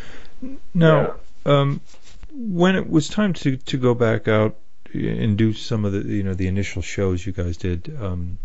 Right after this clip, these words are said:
Speaker 1: together, um, both of you have been in bands with, you know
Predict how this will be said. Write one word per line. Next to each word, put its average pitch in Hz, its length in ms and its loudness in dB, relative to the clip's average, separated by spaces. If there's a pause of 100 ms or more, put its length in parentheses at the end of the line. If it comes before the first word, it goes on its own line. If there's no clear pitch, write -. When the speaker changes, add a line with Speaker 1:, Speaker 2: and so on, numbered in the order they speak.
(180)
Speaker 1:
together, 85 440 0 (680)
um, 110 460 -2 (640)
both 175 220 6
of 135 100 4
you 135 300 6 (460)
have 113 220 0
been 127 120 2
in 110 180 -2
bands 104 420 4
with, 101 260 2 (160)
you - 240 -2
know 98 220 0